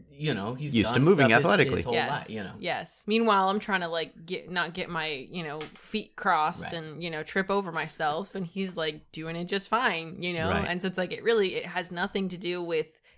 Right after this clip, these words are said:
Speaker 3: youth or whatever. It's like, do you, have you experienced that a lot or have you not?
Speaker 2: Right. That's exactly right. Yeah. And, you know, the Aikido stuff, uh, it, it, it's reasonable. Um, and it's a good, in lots of ways,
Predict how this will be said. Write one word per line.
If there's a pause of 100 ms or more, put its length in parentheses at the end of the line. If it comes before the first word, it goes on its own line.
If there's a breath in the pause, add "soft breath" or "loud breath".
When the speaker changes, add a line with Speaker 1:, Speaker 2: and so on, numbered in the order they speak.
Speaker 3:
youth
or
whatever.
It's
like, (380)
do
you,
have
you
experienced
that
a
lot
or
have
you
not? (200)
Speaker 2:
Right. (160)
That's
exactly
right. (100)
Yeah. (440 loud breath)
And,
you
know,
the
Aikido
stuff,
uh,
it,
it,
it's
reasonable.
Um,
and
it's
a
good, (280 loud breath)
in
lots
of
ways,